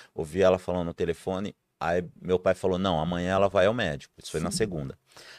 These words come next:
Speaker 1: Na terça-feira, oito horas da manhã, meu pai me ligou e falou, "Sua mãe passou, eu tava com sua mãe no hospital, sua mãe passou mal e tá no balão de oxigênio."
Speaker 2: Meu
Speaker 1: Falei,
Speaker 2: Deus,
Speaker 1: "Oi?"
Speaker 2: né?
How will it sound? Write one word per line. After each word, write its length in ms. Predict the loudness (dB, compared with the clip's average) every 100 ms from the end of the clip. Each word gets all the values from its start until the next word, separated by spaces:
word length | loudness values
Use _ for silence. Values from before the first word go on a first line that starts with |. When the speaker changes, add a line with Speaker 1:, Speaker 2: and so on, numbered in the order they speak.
| -14
Speaker 1:
Na 180 | -2 -2
terça-feira, 1080 | -2 -4 -2 0 0 -4 -6 -6 -2 2 4
oito 420 | 2 0 -2 -2 4
horas 340 | 4 4 0
da 100 | -4
manhã, 600 | -4 -6 -6 -4 -6 -8 -16 _ _ _ _ _ _ _ _ _ _ _ _ -8
meu 160 | -4 0
pai 200 | 0 0
me 100 | -2
ligou 480 | -4 0 2 2 0 -10
e 60 |
falou, 400 | 0 2 4 2 -2 -20 _
"Sua 280 | -2 2 2
mãe 200 | 2 -2
passou, 260 | -4 -6 -8
eu 60 |
tava 320 | -2 2 2 -2
com 60 |
sua 180 | -6 -4
mãe 160 | -4 -4
no 100 | -6
hospital, 500 | -8 -10 2 4 4
sua 180 | 0
mãe 160 | -4 -4
passou 320 | -6 -4 -2
mal 180 | 0 0
e 40 | 2
tá 140 | 0
no 100 | 2
balão 280 | 2 2 0
de 80 | -6
oxigênio." 640 | -8 -10 -4 -2 -2 -6 _ _ _ _ _ _ -2
Speaker 2:
Meu 220 | 0 2
Speaker 1:
Falei, 260 | 4 4 2
Speaker 2:
Deus, 120 | 2
Speaker 1:
"Oi?" 120 | 2 2
Speaker 2:
né? 300 | 0 -4